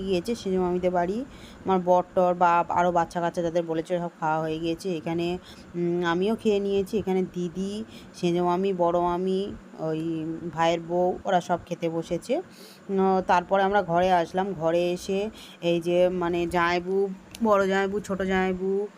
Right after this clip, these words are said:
আর এদিকে আমাদের, উম, আমার বর, আহ, ভাই, সবাই মিলে এখানে বসে গল্প করছে। আমাদের কিন্তু রাত্রেবেলা চলে আসার কথা ছিল, তো আমরা ওই যে মামি বলল বলে আর আসিনি।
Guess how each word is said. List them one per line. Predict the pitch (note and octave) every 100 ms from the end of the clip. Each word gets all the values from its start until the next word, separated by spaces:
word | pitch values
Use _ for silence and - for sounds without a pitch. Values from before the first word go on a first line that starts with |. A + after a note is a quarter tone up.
| - -
আর | D#3+ D#3 D#3+
এদিকে | E3+ F3 F#3+ F#3 F#3
আমাদের, | F3 F3 E3+ F3
উম, | E3+ E3+ E3+ E3+ E3+ E3 E3
আমার | F3+ F3
বর, | E3+ F3 F3 F3+ F#3
আহ, | - - - D#3 D3+
ভাই, | D#3+ E3+ F3
সবাই | F#3 F3+ E3+
মিলে | F3+ G#3
এখানে | G3+ G#3
বসে | F3 E3+ F#3+
গল্প | D#3+ D3+ D3+
করছে। | D3+ -
আমাদের | E3+ F#3 G3+ B3
কিন্তু | B3+ A#3+ A#3+
রাত্রেবেলা | E3 - F3+ G3 A3
চলে | F3 F3
আসার | E3+ D#3+ F3+ E3
কথা | D#3 E3
ছিল, | - E3+ G#3 E4 - - - -
তো |
আমরা | F#3 F3+ F#3+ F#3+
ওই | F#3+
যে | F#3+
মামি | F#3 D#3+ F3+ F3+ E3+
বলল | F3 F3+
বলে | F#3 F#3
আর | F#3+ E3+
আসিনি। | D#3+ - A3